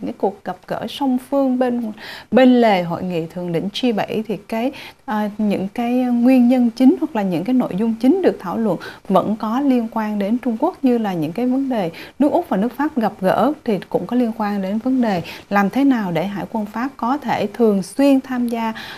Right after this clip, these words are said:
tuần tra khu vực Biển Đông và đặc biệt là đi vào vùng mười hai hải lý để khẳng định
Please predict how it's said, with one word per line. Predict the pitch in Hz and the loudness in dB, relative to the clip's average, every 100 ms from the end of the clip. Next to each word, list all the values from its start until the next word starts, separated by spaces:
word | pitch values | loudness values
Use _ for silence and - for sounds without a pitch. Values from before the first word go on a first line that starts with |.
| - | -4
tuần | 233 208 190 - | 2 4 4 2
tra | 240 226 | 0 -2
khu | - 247 | -2 -4
vực | 214 170 - | -2 -6 -4
Biển | 175 208 | -4 -2
Đông | 226 220 | -4 -4
và | 190 | -4
đặc | 180 - | -6 -2
biệt | 196 190 | -2 0
là | 180 | 0
đi | 240 | 2
vào | 240 202 | 2 -2
vùng | 185 175 175 | -4 -4 -4
mười | 170 | -6
hai | 202 208 | -6 -8
hải | 180 - | -6 -4
lý | 190 247 | -2 0
để | 190 | -2
khẳng | 202 175 214 | -6 -6 -4
định | 190 | -6